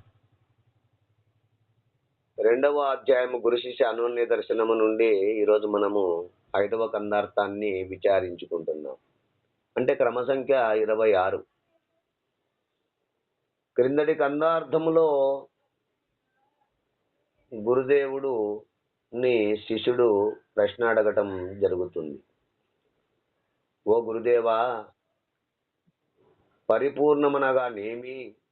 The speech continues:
ఎరుకనగానేమి, ఎరుక ఉద్భవం ఎచ్చట,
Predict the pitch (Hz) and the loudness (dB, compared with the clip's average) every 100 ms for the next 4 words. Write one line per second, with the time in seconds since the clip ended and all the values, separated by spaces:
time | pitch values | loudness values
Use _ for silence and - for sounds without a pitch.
0 | _ _ 101 101 117 117 113 110 107 101 | _ _ -2 -2 0 0 2 2 2 -2
1 | 98 101 107 107 95 _ _ _ _ _ | -6 -6 -6 -8 -10 _ _ _ _ _
2 | _ _ _ _ _ _ _ _ - 123 | _ _ _ _ _ _ _ _ 0 0
3 | 139 151 143 110 110 135 131 123 - 117 | 0 -2 -2 -2 0 2 0 -2 0 0
4 | 117 120 113 | 2 0 -2